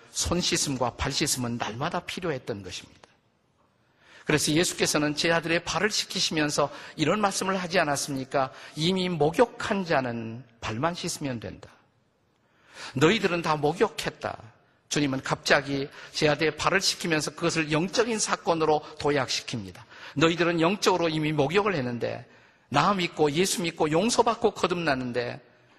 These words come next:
그러나 그럼에도 불구하고 너희에게 아직도 발 씻음의 필요는 있다고. 그들이 먼지 나는 사막을 걷다 보면 나도 모르게 내 발은 더럽혀지는 것입니다.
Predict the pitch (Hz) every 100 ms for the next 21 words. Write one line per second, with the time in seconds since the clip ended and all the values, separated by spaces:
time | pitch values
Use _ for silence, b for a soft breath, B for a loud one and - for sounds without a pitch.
0 | - 170 170 165 160 196 262 254 220 190
1 | 180 147 147 147 160 B B - 143 135
2 | 135 127 - - 247 - 214 - 180 -
3 | 180 175 165 - - 165 139 117 - -
4 | - - _ b b b b b b _
5 | _ _ - 135 123 110 107 B B B
6 | - 135 147 147 139 131 131 - 139 165
7 | 170 - 180 165 147 147 139 143 135 202
8 | 180 151 139 131 139 123 117 120 127 127
9 | - 131 113 101 87 - - -